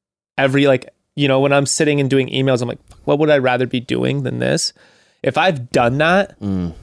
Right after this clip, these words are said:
Speaker 1: I can sort of sit with all my other tasks
Speaker 2: You don't
Speaker 1: for the
Speaker 2: feel
Speaker 1: day
Speaker 2: like
Speaker 1: way
Speaker 2: you're being
Speaker 1: easier.
Speaker 2: dragged into it.
Speaker 1: Exactly. I don't feel like I'm, like, you know, missing out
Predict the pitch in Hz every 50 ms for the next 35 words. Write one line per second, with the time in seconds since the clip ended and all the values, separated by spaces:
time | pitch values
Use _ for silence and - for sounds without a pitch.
0 | - - 131 143 143 - 160 147 - - 160 147 139 - - - - - 147 139
1 | 135 - - - 139 123 - 143 131 131 127 131 131 123 117 120 117 - - 123
2 | 117 123 127 135 139 135 123 135 131 131 131 131 123 123 120 120 117 120 127 127
3 | 123 117 104 - - - 107 101 - 120 104 101 104 104 101 98 87 98 95 95
4 | - - 78 71 69 65 - - - - 156 143 135 123 143 139 139 147 156 -
5 | - - - - - - - - 147 135 135 139 143 127 - - 143 135 135 131
6 | 131 - 131 127 127 127 123 120 120 - - - - 147 139 131 123 120 127 127
7 | 131 135 131 - - 151 131 120 117 120 120 117 -